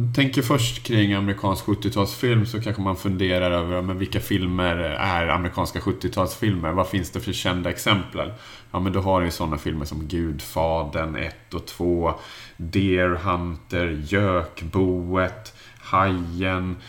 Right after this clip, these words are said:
Alla presidentens män, eh, Annie Hall, Apocalypse Now, Saturday Night Fever, Sting, Grease och så vidare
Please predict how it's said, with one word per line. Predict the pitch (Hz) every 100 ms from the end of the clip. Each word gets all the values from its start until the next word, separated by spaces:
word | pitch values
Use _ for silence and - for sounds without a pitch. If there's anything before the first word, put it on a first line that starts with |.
| -
Alla | - 95 92
presidentens | - 95 85 90 85 90 85 80
män, | 76 87 92 92 90 87 85 - - -
eh, | - 78 73 65 - -
Annie | 95 92 92 -
Hall, | 95 95 95 95 -
Apocalypse | 92 - 90 92 90 - -
Now, | 78 82 92 92 92 87
Saturday | 87 - 92 - 92
Night | 87 87 -
Fever, | - 85 82 82 82 80 - - - -
Sting, | - - 95 90 87 82 78 85 -
Grease | 92 87 80 - -
och | -
så | 92
vidare | 85 78 67 58 -